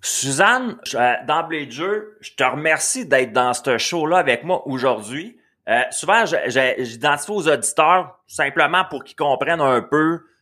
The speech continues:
euh, le, comment je pourrais dire, le, le, l'équation en arrière de l'invité.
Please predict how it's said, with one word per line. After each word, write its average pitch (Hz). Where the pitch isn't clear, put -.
euh, 104
le, 107
comment 123
je -
pourrais 110
dire, 123
le, 107
le, 98
l'équation 135
en 151
arrière 127
de 123
l'invité. 135